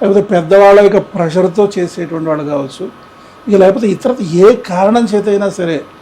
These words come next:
అమ్మవారికి దీక్ష చేసిన, అమ్మవారికి నవరాత్ర దీక్ష వహించి అమ్మవారిని ఆరాధన చేసిన ఆ తల్లి హక్కును చేర్చుకుంటుంది. నిదానంగా వాళ్ళని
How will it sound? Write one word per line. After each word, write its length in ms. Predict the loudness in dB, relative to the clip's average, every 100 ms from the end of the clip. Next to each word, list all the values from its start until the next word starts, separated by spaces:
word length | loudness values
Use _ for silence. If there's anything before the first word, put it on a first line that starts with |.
| -20 -20 -18 -8
అమ్మవారికి 500 | -2 2 2 0 -2
దీక్ష 340 | -2 -4 -6
చేసిన, 440 | -8 -8 -10 -10 -10 -12 -20 -20 -20 -20 -14
అమ్మవారికి 500 | -6 0 0 0 -2
నవరాత్ర 600 | -4 -4 -2 -4 -4 -6
దీక్ష 340 | -4 -6 -6
వహించి 360 | -8 -6 -8 -8
అమ్మవారిని 420 | -10 -8 -8 -6
ఆరాధన 520 | -8 -8 -10 -10 -16
చేసిన 300 | -16 -14 -14 -14 -18 -20 -20 -18 -12
ఆ 120 | -10
తల్లి 280 | -8 -6 -4
హక్కును 260 | -4 -8
చేర్చుకుంటుంది. 520 | -8 -10 -12 -18 -18 -20 -20 -20 -18 -8 -4
నిదానంగా 580 | 0 2 4 2 2 2
వాళ్ళని 440 | 2 0 -2 -4